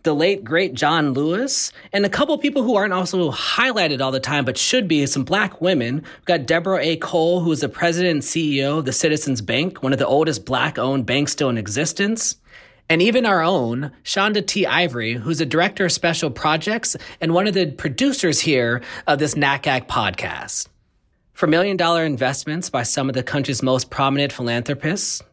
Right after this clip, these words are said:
to Deion Sanders bringing notoriety back to H B C U football, to the election of Kamala Harris, a Howard graduate,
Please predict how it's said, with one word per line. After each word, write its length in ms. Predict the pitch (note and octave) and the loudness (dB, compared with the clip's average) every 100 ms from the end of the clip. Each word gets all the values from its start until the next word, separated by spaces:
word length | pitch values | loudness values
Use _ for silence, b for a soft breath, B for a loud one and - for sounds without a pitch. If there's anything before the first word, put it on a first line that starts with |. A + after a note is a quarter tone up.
| _ - | _ -6
to 80 | |
Deion 340 | C3 E3 F3+ F3+ | 2 2 2 0
Sanders 420 | - D#3+ E3+ D3 | 0 0 0 0
bringing 340 | C#3+ C#3+ C3+ | 0 2 2
notoriety 580 | B2 C3+ C3+ B2 B2+ C3 | 2 2 2 2 2 0
back 280 | A2 A#2+ B2 | 0 0 -2
to 80 | B2 | -2
H 180 | B2+ - | -2 -2
B 80 | C3+ | -4
C 200 | - A#2 | -2 -2
U 100 | A#2 | -2
football, 720 | - G#3+ A#2+ F#2+ G2 A#2+ - b b b | -2 -2 0 -2 -2 -6 -10 b b b
to 120 | E3+ | 2
the 100 | D#3+ | 4
election 460 | D3 D#3+ - G3 F3 | 4 2 0 -2 -2
of 140 | B2+ | -2
Kamala 360 | - D3+ C#3+ B2 | -2 0 2 2
Harris, 520 | G#2 C3+ C#3+ G3+ - | 2 2 2 0 -2
a 80 | - | -4
Howard 480 | - D#3+ F3+ C#3+ | 0 2 2 2
graduate, 520 | G#2 G#2+ G2 A2+ B2+ | 0 0 0 -2 -4